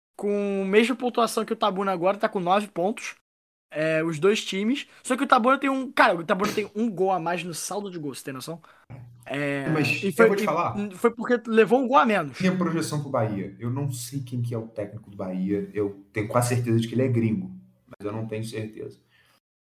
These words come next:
Speaker 2: Mas a minha,
Speaker 1: Eu acho que é,
Speaker 2: minha
Speaker 1: eu vou
Speaker 2: projeção
Speaker 1: buscar aqui.
Speaker 2: para o Bahia esse ano é a mesma do Grêmio. A mesma. É um time
Speaker 1: Eu, eu concordo, eu concordo.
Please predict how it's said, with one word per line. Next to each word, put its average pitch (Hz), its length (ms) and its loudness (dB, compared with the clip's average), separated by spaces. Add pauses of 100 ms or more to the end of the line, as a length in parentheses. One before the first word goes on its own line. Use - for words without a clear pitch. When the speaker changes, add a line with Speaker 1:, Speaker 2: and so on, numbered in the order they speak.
(220)
Speaker 2:
Mas 127 100 6
a 127 40 4
minha, 185 440 2
Speaker 1:
Eu 180 140 2
acho 190 180 2
que - 60 0
é, 156 80 2
Speaker 2:
minha 175 220 4
Speaker 1:
eu 160 60 2
vou - 60 0
Speaker 2:
projeção 147 440 0
Speaker 1:
buscar 139 220 -2
aqui. 143 100 -6
Speaker 2:
para 123 160 0
o 127 40 0
Bahia 120 360 2
esse 117 240 -2
ano 123 420 -2 (500)
é 120 280 -6
a 131 120 -2
mesma 139 560 0
do 123 100 -4
Grêmio. 90 360 -6 (1160)
A - 100 -16
mesma. 117 340 -4 (520)
É - 40 -8
um - 20 -4
time 151 400 -2
Speaker 1:
Eu, 285 220 8
eu 285 160 8
concordo, 285 460 6
eu 247 120 2
concordo. 277 400 0